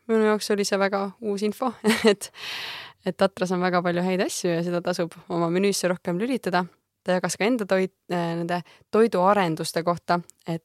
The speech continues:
äh, mida tema nagu pakub ja kuidas ta seda tatat rohkem inimestel toidulauale aitab viia. Ta rääkis ka sellest, et, äh, millisest toitumiskäitumusest tekib hästi palju probleeme tegelikult, et,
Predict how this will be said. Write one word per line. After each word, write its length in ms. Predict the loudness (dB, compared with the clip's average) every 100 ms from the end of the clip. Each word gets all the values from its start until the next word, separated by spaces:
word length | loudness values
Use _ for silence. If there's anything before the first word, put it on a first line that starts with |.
| -8
äh, 100 | -4
mida 220 | -2 -2 0
tema 240 | 0 2
nagu 240 | 0 -2 -4
pakub 380 | -6 -6 -8 -6
ja 160 | -8 -10
kuidas 300 | -10 -10 -10
ta 60 | -10
seda 260 | -8 -8 -10 -16 -20 _
tatat 380 | -6 -2 -4 -2
rohkem 260 | -4 -2 0
inimestel 420 | 0 -2 -6 -4
toidulauale 680 | -2 -2 -2 0 0 -2 -4 -8 _
aitab 340 | -6 -4 -4 -4
viia. 280 | -4 -2 -2 -4 _ _ _ _ _ _ _ _ _ _ -20 -20 -2
Ta 80 | 0
rääkis 260 | 2 0
ka 80 | 0
sellest, 440 | 2 2 2 0 -4
et, 200 | -6 -4
äh, 400 | -2 -2 -2 -2
millisest 640 | -2 0 0 2 0 -2 -2
toitumiskäitumusest 1600 | 0 0 -2 -2 -2 0 2 2 0 -4 -2 -2 -4 -4 -6 -8 -18 _
tekib 320 | -8 -6 -6 -8 -8
hästi 220 | -6 -4
palju 600 | -2 -4 -4 -6 -6 -6 -4
probleeme 420 | 2 2 2 -2
tegelikult, 580 | -6 -8 -8 -10 -10 -10
et, 180 | -12